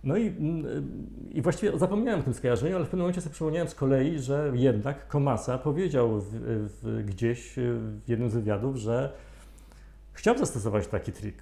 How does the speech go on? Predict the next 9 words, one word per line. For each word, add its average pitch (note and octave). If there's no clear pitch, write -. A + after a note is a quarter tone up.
taki C#3
jak B2+
Scorsese, G#2
czyli B2+
że B2
tworzy D3
tego A#2
złego E3+
bohatera, C3+